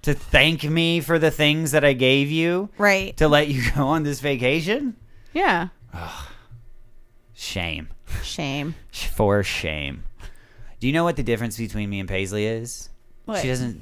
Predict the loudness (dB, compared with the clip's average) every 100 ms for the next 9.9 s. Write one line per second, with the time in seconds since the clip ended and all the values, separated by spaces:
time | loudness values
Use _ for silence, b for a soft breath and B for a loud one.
0 | -12 -8 -6 -6 -6 -4 -4 -4 -6 -10
1 | -12 -8 -6 -4 -6 -10 -10 -4 -4 -6
2 | -14 -16 -20 _ _ -12 -6 -4 -4 -6
3 | -8 -10 -8 -10 -10 -14 -16 _ _ -12
4 | -10 -6 -6 -6 -14 _ _ _ _ _
5 | _ _ _ _ -10 -8 -6 -6 -4 0
6 | 2 2 2 0 -4 0 0 0 -2 -10
7 | b b b -6 -4 -2 -2 0 2 2
8 | 2 -2 0 2 2 0 0 0 0 0
9 | -2 -2 -2 -2 -2 0 0 0